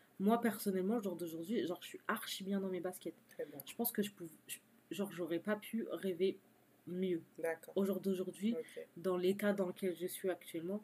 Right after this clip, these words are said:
Speaker 1: bon, la vie, c'est dur, hein. Les enfants, c'est difficile.
Speaker 2: <laughs> Ça, c'est pour tout le monde, voilé
Speaker 1: Ça,
Speaker 2: ou
Speaker 1: c'est
Speaker 2: pas.
Speaker 1: pour tout le monde, voilé ou pas
Speaker 2: Voilà.
Speaker 1: voilé. Mais, mais en tout cas, en tant que musulmane et femme voilée, je me retrouve encore plus.
Speaker 2: D'accord.
Speaker 1: Je me retrouve encore plus.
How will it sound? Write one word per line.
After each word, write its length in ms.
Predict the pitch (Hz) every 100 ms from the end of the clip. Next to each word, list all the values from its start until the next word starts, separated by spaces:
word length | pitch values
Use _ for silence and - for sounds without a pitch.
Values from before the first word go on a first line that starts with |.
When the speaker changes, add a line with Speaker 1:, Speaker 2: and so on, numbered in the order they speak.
| 151
Speaker 1:
bon, 180 | 160 170
la 100 | 147
vie, 120 | 160
c'est 200 | 202 165
dur, 220 | 175 196 185
hein. 80 | 175
Les 200 | 185 175
enfants, 200 | 202 254
c'est 160 | 214 196
difficile. 380 | - 285 - 339
Speaker 2:
<laughs> 1300 | - - - 359 - 320 294 - - - - -
Ça, 120 | -
c'est 140 | 294 254
pour 160 | 262
tout 100 | 262
le 80 | 247
monde, 120 | 247
voilé 260 | 185 220 233
Speaker 1:
Ça, 80 | 320
Speaker 2:
ou 40 | 277
Speaker 1:
c'est 60 |
Speaker 2:
pas. 180 | 180 247
Speaker 1:
pour 80 | -
tout 80 | 269
le 60 |
monde, 180 | 262 240
voilé 260 | 240 240 269
ou 80 | 226
pas 180 | 240
Speaker 2:
Voilà. 240 | 233 220 285 226
Speaker 1:
voilé. 60 | 233
Mais, 300 | 247 311 - - - -
mais 80 | 233
en 120 | 226
tout 120 | 208
cas, 160 | 262 339
en 100 | 214
tant 160 | 208 226
que 140 | 214
musulmane 440 | 214 208 233 240 208
et 80 | 185
femme 220 | 190 190
voilée, 320 | 180 196 262 -
je 140 | -
me 80 | 185
retrouve 520 | 180 - - 247 214 202 _ _ -
encore 320 | 180 - - -
plus. 360 | - - - - _ -
Speaker 2:
D'accord. 340 | 143 131 - - _ -
Speaker 1:
Je 120 | 170
me 60 |
retrouve 280 | 175 - 208
encore 260 | 170 - -
plus. 300 | 202 208 -